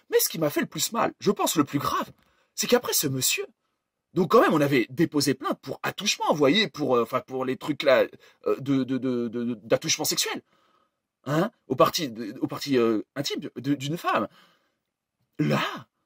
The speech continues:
on le revoit au comité des fêtes, en train de toujours faire les trucs, euh, comme si de rien n'était. Ce mec-là, rien ne s'était passé. Ça a été oublié. Et nous, on a quasiment été mis de côté, quoi. Enfin, pas de côté, mais,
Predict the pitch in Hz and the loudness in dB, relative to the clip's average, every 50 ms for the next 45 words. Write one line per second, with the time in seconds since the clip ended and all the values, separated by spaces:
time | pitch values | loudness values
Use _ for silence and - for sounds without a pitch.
0 | _ _ _ _ _ _ _ - 160 165 170 165 156 151 170 165 147 131 156 190 | _ _ _ _ _ _ _ 0 2 4 4 4 4 4 2 2 2 2 2 2
1 | 262 359 - - - _ _ _ _ _ - 175 175 - 214 220 247 233 - 240 | 2 2 0 -4 -6 _ _ _ _ _ 0 0 2 4 4 4 4 4 4 4
2 | 226 165 - - 185 - 392 - - - 101 _ _ _ _ _ _ _ _ _ | 4 4 4 2 0 -2 -2 -4 -6 -6 -6 _ _ _ _ _ _ _ _ _
3 | _ - 202 214 - - 320 359 269 190 - 269 254 214 285 - - - 202 220 | _ -6 -6 -4 -4 -4 -4 -2 -2 -4 -4 -4 -4 -2 -4 -2 -2 0 2 2
4 | 330 349 294 - - - 170 214 - - 208 165 156 160 160 - - - 269 392 | 2 2 0 -2 -4 -4 -4 -4 -2 4 6 8 8 8 6 2 -2 -2 -2 -2
5 | - - - 175 170 147 - - 175 233 311 - - 139 139 - _ _ _ _ | -2 -4 -4 -4 -4 -4 -2 -2 -2 -2 -4 -6 -8 -10 -12 -12 _ _ _ _
6 | _ _ _ _ _ _ _ _ _ _ _ _ _ _ - - - 233 240 247 | _ _ _ _ _ _ _ _ _ _ _ _ _ _ -4 0 2 4 4 4
7 | 233 - 202 180 185 330 - - _ _ _ _ _ _ _ _ - - _ _ | 4 4 4 4 4 4 0 -6 _ _ _ _ _ _ _ _ -20 -20 _ _
8 | - - 165 190 240 349 415 330 - 285 247 302 294 - 247 - - 147 139 - | -4 0 2 4 4 4 4 2 2 2 2 0 0 0 0 0 -2 -4 -6 -10
9 | _ _ _ _ - - 233 208 202 - 277 - - - 254 254 254 226 170 170 | _ _ _ _ 2 4 6 6 6 4 2 2 0 0 0 2 4 4 4 4
10 | 202 - - - - 233 233 370 539 571 - _ _ _ - 175 190 208 202 208 | 2 0 -2 0 2 4 4 4 2 -2 -4 _ _ _ 2 4 6 6 6 6
11 | - 247 214 254 359 381 - 233 - 320 320 - _ _ _ _ _ _ _ _ | 6 4 4 4 0 -2 -2 0 0 0 0 -2 _ _ _ _ _ _ _ _
12 | _ _ _ - 202 214 269 - - - 247 233 - 480 508 - - - - - | _ _ _ 0 2 2 2 2 2 2 2 4 4 4 2 2 -2 -2 0 2
13 | - - - - - - - 370 254 202 165 | 2 2 0 -2 -4 -2 0 2 2 2 0